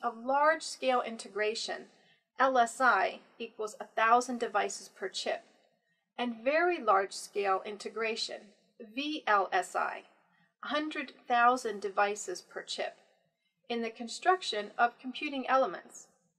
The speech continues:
Developments in software included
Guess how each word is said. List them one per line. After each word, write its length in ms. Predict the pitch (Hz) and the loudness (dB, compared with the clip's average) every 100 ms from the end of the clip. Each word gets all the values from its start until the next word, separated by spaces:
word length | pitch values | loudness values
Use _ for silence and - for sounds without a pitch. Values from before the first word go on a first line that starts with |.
| _ _ _ _ _ _ _ - | _ _ _ _ _ _ _ -10
Developments 680 | 254 320 415 349 349 349 | 4 6 6 4 0 0
in 120 | 254 | -6
software 680 | 240 - 233 240 - 196 190 | -8 0 4 4 2 -2 0
included 520 | - 226 - 262 240 | -2 -6 -8 -6 -6